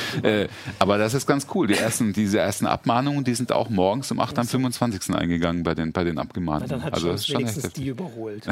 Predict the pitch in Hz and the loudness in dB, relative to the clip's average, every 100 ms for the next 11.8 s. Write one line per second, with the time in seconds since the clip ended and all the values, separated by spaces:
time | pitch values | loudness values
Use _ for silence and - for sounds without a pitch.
0 | - - - - 202 170 202 196 170 160 | -2 -4 -10 -4 -2 0 -2 -2 -2 -2
1 | 170 175 151 165 - 165 151 - 147 - | -4 -4 -4 -4 -2 -4 -2 -4 -4 -4
2 | 156 156 135 147 156 151 131 127 139 139 | -4 -4 -6 -4 -4 -4 -8 -4 -2 -4
3 | - 131 135 - 123 - 127 135 131 127 | -6 -12 -10 -10 -10 -8 -6 -6 -6 -6
4 | 151 147 147 123 139 123 - 123 113 117 | -8 -8 -10 -8 -8 -8 -8 -12 -12 -10
5 | 117 110 - 127 113 104 117 110 113 117 | -10 -10 -12 -12 -12 -12 -14 -14 -12 -12
6 | 113 120 117 - - 139 135 127 127 131 | -12 -12 -14 -14 -16 -12 -10 -8 -8 -6
7 | 123 135 131 123 - - - - - 156 | -4 -2 -2 -6 -12 -20 -20 -12 -6 -4
8 | - 151 - 156 - 147 143 143 135 131 | -2 -4 -4 -6 -4 -2 -2 -2 -6 -6
9 | 143 139 139 - 123 - 143 - 139 139 | -4 -4 -4 -6 -8 -6 -6 -4 -4 -4
10 | - - 131 - 139 135 139 - 135 - | -4 -6 -6 -4 -4 -4 -4 -6 -6 -6
11 | 127 120 - - 139 120 - 120 | -8 -8 -10 -10 -10 -10 -10 -10